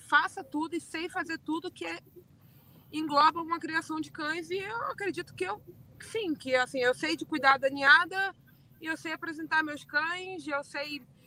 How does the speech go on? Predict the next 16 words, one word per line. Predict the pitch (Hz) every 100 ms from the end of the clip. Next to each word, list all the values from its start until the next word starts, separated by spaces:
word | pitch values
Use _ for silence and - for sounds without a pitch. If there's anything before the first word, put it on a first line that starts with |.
| - -
viajar | 269 269 269 285 320
com | 302 285
os | 262
meus | 254 -
cães, | 285 311 330
eu | 285
sei | 277 269
cuidar | 285 233 262 294 311
dos | 277
meus | 262 254
cães, | - 269 302 302
então | 330 370
eu | 466
acredito | 392 403 381 359 -
que | 349
sim. | 415 349